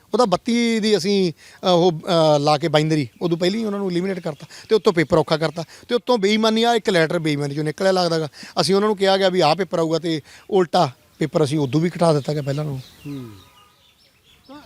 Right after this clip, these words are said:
Speaker 2: ਤੁਸੀਂ ਹੋਰ ਵੀ ਯੂਨੀਵਰਸਿਟੀਆਂ ਦਾ, ਖਾਸ ਕਰਕੇ ਜਿਹੜੇ ਯੂਨੀਵਰਸਿਟੀਆਂ ਦੇ ਵਿੱਤੀ ਸੰਕਟ ਚੱਲ ਰਹੇ, ਉਹਨਾਂ ਨੂੰ ਲੈ ਕੇ ਮੁੱਦੇ ਚੁੱਕਦੇ ਰਹਿੰਦੇ ਹੋ, ਖਾਸ ਕਰਕੇ ਪੰਜਾਬੀ ਯੂਨੀਵਰਸਿਟੀ ਤੋਂ ਤੁਸੀਂ ਆਪ ਹੈਗੇ ਹੋ, ਉੱਥੇ ਦੇ ਤੁਸੀਂ ਸਕਾਲਰ ਹੋ, ਤੇ ਉੱਥੋਂ ਦਾ ਜਿਹੜੇ ਸ-,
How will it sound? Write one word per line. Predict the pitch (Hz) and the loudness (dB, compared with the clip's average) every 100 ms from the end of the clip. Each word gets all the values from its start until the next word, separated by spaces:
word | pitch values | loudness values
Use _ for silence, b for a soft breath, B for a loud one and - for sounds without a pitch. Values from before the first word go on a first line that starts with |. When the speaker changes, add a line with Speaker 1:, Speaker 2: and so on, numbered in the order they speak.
| - | -14
Speaker 2:
ਤੁਸੀਂ | 254 277 | -8 -4
ਹੋਰ | 240 254 | -2 -2
ਵੀ | 294 | -2
ਯੂਨੀਵਰਸਿਟੀਆਂ | 240 240 233 - 226 226 | 0 2 2 2 2 2
ਦਾ, | 226 | 2
ਖਾਸ | 208 196 | 0 -2
ਕਰਕੇ | - 196 - | -2 -4 -2
ਜਿਹੜੇ | 196 208 | 0 2
ਯੂਨੀਵਰਸਿਟੀਆਂ | 196 190 185 - 190 185 | 2 2 0 0 -2 2
ਦੇ | 185 185 B B B 170 | 2 0 B B B -2
ਵਿੱਤੀ | 180 202 | 0 2
ਸੰਕਟ | 185 185 190 | 2 2 0
ਚੱਲ | 175 180 170 | 2 2 2
ਰਹੇ, | 175 | 0
ਉਹਨਾਂ | 180 214 | 2 2
ਨੂੰ | 208 | 4
ਲੈ | 185 | 2
ਕੇ | 180 | 2
ਮੁੱਦੇ | 175 160 170 | 0 0 -2
ਚੁੱਕਦੇ | 165 165 160 | -2 0 2
ਰਹਿੰਦੇ | 160 185 | 2 0
ਹੋ, | |
ਖਾਸ | 190 170 | 0 -2
ਕਰਕੇ | 160 165 | -2 -4
ਪੰਜਾਬੀ | 170 170 160 | 0 2 2
ਯੂਨੀਵਰਸਿਟੀ | 196 196 185 - | 2 2 0 -2
ਤੋਂ | 175 | -4
ਤੁਸੀਂ | 165 165 | -2 -2
ਆਪ | 165 151 156 | 0 -2 -4
ਹੈਗੇ | 147 180 | -2 -2
ਹੋ, | 160 - 139 131 120 | -4 -10 -20 -14 -4
ਉੱਥੇ | 170 180 | 2 4
ਦੇ | 180 | 4
ਤੁਸੀਂ | 175 | 2
ਸਕਾਲਰ | 165 - 156 165 170 | 0 2 4 4 2
ਹੋ, | 147 _ b b b | 0 _ b b b
ਤੇ | 262 | 0
ਉੱਥੋਂ | 254 285 | 2 4
ਦਾ | 285 | 4
ਜਿਹੜੇ | 262 269 254 | 2 0 0
ਸ-, | - | -2